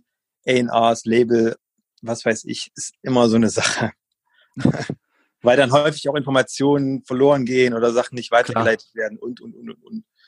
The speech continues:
Speaker 1: Ähm, und die besten Ergebnisse entstehen immer in der direkten Kommunikation.
Speaker 2: Wobei wahrscheinlich bei deinen Anfangstagen in, in Frankreich, äh,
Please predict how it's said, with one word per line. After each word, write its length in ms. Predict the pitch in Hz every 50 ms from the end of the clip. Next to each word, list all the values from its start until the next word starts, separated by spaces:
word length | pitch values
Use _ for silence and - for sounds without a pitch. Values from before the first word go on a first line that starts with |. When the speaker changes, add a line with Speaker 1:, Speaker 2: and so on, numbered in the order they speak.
| _ _ _ _ _ _ _ -
Speaker 1:
Ähm, 160 | 107 101 104
und 140 | 104 110 107
die 80 | 107
besten 320 | 101 107 120 117 - - 117
Ergebnisse 460 | 113 110 117 120 120 117 110 - 113
entstehen 500 | 113 110 - - - - 110 107 107 110 - -
immer 180 | 113 110 107
in 80 | 104 104
der 120 | 104 101
direkten 500 | 104 101 104 - _ _ - 107 104 104 -
Kommunikation. 760 | _ - 113 104 101 98 - - 95 - - 104 104 104 107 - _ _ _ _ _ _ - - - - - - _ -
Speaker 2:
Wobei 460 | - 127 110 135 120 131 143 147 123
wahrscheinlich 520 | 135 131 - - 131 135 131 - - -
bei 100 | - 120
deinen 240 | 113 127 123 123 123
Anfangstagen 880 | - 131 139 135 - 156 151 151 - - - 143 127 139 151 143 135 127
in, 160 | 131 131 123
in 160 | - 131 127
Frankreich, 680 | 123 - - 131 135 135 - 135 135 139 135 - - -
äh, 220 | 135 127 127 127